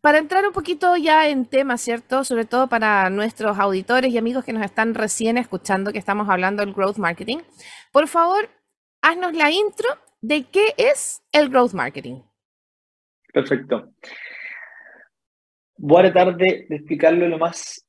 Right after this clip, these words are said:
Speaker 2: resumidamente y simple. El growth marketing une a marketing con producto, atravesando t-, todo el journey del usuario. ¿Qué es un journey? Es cuando el usuario te conoce como marca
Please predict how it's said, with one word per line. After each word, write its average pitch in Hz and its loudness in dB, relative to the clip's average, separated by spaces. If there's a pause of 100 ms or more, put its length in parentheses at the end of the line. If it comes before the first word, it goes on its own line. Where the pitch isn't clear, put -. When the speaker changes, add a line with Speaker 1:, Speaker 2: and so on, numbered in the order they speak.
(200)
Speaker 2:
resumidamente 151 0
y 123 2
simple. - -8 (240)
El 147 6
growth 175 4
marketing 196 -2
une 233 4 (520)
a 139 2
marketing 208 2 (720)
con 143 4
producto, 143 0 (1500)
atravesando 175 2
t-, - -20 (300)
todo 202 6
el 208 0
journey 202 2
del 190 -2
usuario. 117 -6 (220)
¿Qué 190 2
es 190 -2
un 208 0
journey? 208 0
Es - -4
cuando 156 2
el 135 2
usuario 147 2 (160)
te 135 0
conoce 123 0
como 185 0
marca 180 0